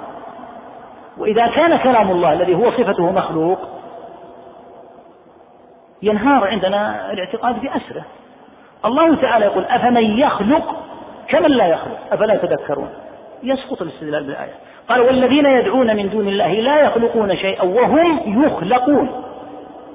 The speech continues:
أموات غير أحياء". فتسقط هذه الآيات، حاشا الله تعالى أن تسقط، تسقط دلالتها. إذا قيل إن من الله تعالى شيئا مخلوقا،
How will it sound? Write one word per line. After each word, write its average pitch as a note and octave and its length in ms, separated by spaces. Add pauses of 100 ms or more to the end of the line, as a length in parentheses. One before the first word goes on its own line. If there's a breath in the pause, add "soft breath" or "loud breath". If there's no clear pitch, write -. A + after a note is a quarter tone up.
(120)
أموات A3+ 440
غير A3+ 380
أحياء". - 300 (520)
فتسقط C#4+ 480
هذه A3+ 200
الآيات، A#3+ 300
حاشا G3+ 300
الله F#3 260
تعالى F#3 300
أن E3+ 60
تسقط، - 280 (280)
تسقط C#4 240
دلالتها. C4 580 (720)
إذا G3+ 180
قيل C#4+ 220
إن C#4+ 320
من B3+ 100
الله A#3 260
تعالى F3+ 320
شيئا A3 200
مخلوقا، F#3 600